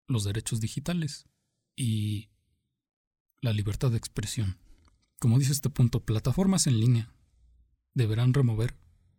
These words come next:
contenidos por supuestas infracciones de derecho de autor. Por como estuve investigando, un tipo cualquiera, yo por ejemplo, puedo ir y denunciar a un creador de contenido,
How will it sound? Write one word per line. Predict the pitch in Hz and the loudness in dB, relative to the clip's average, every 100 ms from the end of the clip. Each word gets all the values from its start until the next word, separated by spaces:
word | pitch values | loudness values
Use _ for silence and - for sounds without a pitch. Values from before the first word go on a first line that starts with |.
| _ - | _ -4
contenidos | 113 110 113 131 - | -2 2 4 2 0
por | - | -6
supuestas | - - 135 - 135 | -10 -2 -2 0 -2
infracciones | 117 - - - 135 127 | -2 -4 -4 2 2 2
de | 110 | -2
derecho | 110 110 - 110 | -2 -4 -6 -4
de | |
autor. | 101 - 113 - _ _ _ _ _ _ - | -4 -6 -10 -12 _ _ _ _ _ _ -4
Por | 123 | -2
como | - 143 | 2 0
estuve | 147 185 | 2 4
investigando, | 170 127 131 113 120 123 120 - _ _ _ _ - | 4 2 0 0 0 0 -2 -8 _ _ _ _ -4
un | 160 | -2
tipo | 147 180 - | 0 0 0
cualquiera, | 147 135 - 156 107 - _ _ _ _ | 0 0 0 -2 -2 -8 _ _ _ _
yo | 127 117 | -2 0
por | - | -2
ejemplo, | 104 113 120 - _ _ _ _ - | -4 -6 -10 -14 _ _ _ _ -2
puedo | 127 143 | 2 2
ir | 131 - _ _ _ _ - | 0 -4 _ _ _ _ -4
y | |
denunciar | 110 107 107 127 117 - _ _ _ _ _ _ | -2 -2 -2 -4 -4 -8 _ _ _ _ _ _
a | 127 | -2
un | 117 | 0
creador | 131 123 127 | 2 2 2
de | 131 | 0
contenido, | 107 120 120 127 | -2 0 0 0